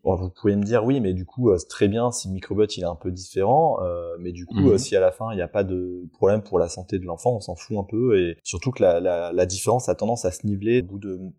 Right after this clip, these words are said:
Speaker 1: quelques mois, voire quelques années de vie. En général, la différence, elle se nivelle un peu.
Speaker 2: Ok.
Speaker 1: Sauf qu'on sait, les études montrent que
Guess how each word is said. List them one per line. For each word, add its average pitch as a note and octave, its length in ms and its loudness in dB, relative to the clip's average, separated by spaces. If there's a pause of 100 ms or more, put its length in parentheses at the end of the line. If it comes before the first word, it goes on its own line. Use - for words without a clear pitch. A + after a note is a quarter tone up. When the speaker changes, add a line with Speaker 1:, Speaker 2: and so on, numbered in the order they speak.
Speaker 1:
quelques F#2+ 260 -2
mois, G2+ 340 2
voire G2+ 180 0
quelques F#2+ 400 -2
années G#2+ 200 4
de F#2+ 80 -8
vie. A2+ 180 -2
En G2+ 80 2
général, G2 240 0
la G2+ 80 4
différence, F#2 440 -4
elle F2+ 120 -2
se - 100 -8
nivelle A2 340 4
un G2+ 100 0
peu. - 180 -10 (120)
Speaker 2:
Ok. G2+ 220 0 (300)
Speaker 1:
Sauf C#3 240 2
qu'on A#2+ 160 2
sait, D3+ 340 4
les A2 180 0
études G#2+ 220 -8
montrent C3+ 300 -2
que C3 320 2